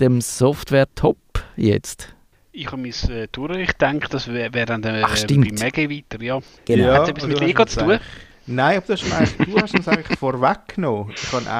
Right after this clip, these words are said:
Speaker 3: auch Pocketcasts gehabt drauf auf meiner Liste. Ich finde den auch super. Ist also auch mein, mit, mein Podcast-Client der Wahl. Und zwar schon seit ewig lang.
Speaker 1: Es gibt, glaub ich, kein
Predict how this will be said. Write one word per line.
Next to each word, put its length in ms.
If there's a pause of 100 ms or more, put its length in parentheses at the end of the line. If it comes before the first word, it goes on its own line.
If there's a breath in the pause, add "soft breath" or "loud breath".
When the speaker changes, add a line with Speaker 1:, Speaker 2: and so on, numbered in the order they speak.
(140)
Speaker 3:
auch 40 (100)
Pocketcasts 960
gehabt 500
drauf 400
auf 100
meiner 220
Liste. 380
Ich 80
finde 280
den 140
auch 160
super. 440 (220)
Ist 180
also 120
auch 100
mein, 240 (360)
mit, 160 (220)
mein 300
Podcast-Client 1160
der 180
Wahl. 380 (460 loud breath)
Und 140
zwar 140
schon 120
seit 220
ewig 380
lang. 300 (340)
Speaker 1:
Es 160
gibt, 280
glaub 200
ich, 120
kein 180